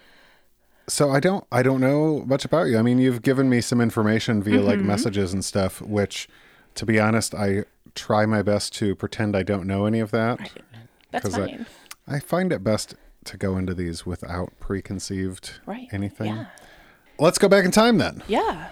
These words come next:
Speaker 1: Dun, dun, dun. Um, born and raised here?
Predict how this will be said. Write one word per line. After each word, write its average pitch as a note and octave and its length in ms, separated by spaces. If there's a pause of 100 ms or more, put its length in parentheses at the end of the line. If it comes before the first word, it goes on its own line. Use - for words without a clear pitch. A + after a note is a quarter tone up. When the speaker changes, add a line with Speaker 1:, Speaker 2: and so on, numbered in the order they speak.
(200)
Speaker 1:
Dun, G#2+ 140
dun, A2+ 180
dun. F#2+ 720 (240)
Um, A2 360 (600)
born C3 240
and C3+ 100
raised C#3 260
here? F3+ 280